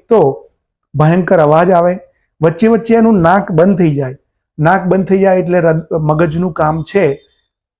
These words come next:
મોં ખોલીને શ્વાસ લેવડાવડાવવાનું, એટલે એ વ્યક્તિનો મોઢાથી શ્વાસ લેવાય, પણ એમાં ભયંકર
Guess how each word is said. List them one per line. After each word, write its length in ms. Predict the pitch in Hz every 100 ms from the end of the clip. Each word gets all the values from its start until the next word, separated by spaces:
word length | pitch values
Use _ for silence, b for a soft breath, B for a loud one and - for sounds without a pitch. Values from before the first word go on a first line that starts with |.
| _
મોં 260 | 143 151 175
ખોલીને 440 | - 165 160 156
શ્વાસ 440 | 156 - 143 151 -
લેવડાવડાવવાનું, 800 | 160 170 160 139 131 123 127 135 _ _ _ -
એટલે 120 | 185
એ 80 | 220
વ્યક્તિનો 640 | 202 - - 240 240 226 240
મોઢાથી 560 | 175 151 180 185 226 -
શ્વાસ 300 | 151 139 143
લેવાય, 380 | 135 131 127 _ b b -
પણ 180 | 214 -
એમાં 380 | 175 190 214 151
ભયંકર 480 | 156 175 185 233